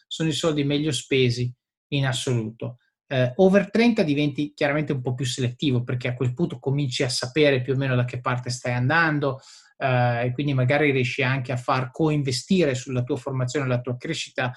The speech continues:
l'azienda che ti dà da lavorare, eccetera, eccetera.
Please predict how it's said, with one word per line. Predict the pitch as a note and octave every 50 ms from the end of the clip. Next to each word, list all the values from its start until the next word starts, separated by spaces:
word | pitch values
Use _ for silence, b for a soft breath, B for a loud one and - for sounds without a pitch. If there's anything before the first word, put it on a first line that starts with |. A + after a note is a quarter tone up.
| B B B B B
l'azienda | - B2 A#2 A#2 - D3 D3 D3 C#3+ C#3 C3 B2+ B2
che | - B2+ B2+
ti | - C3
dà | B2+ B2 A#2+
da | A#2 A2+ A2+
lavorare, | A#2 A#2+ B2+ C#3+ D#3+ E3 D#3 D3+ C#3+ C3+ C3
eccetera, | B2 B2 - B2+ B2 - F3+ G#3
eccetera. | G3 - - B2+ B2 - C3+ C#3 C#3+ C#3+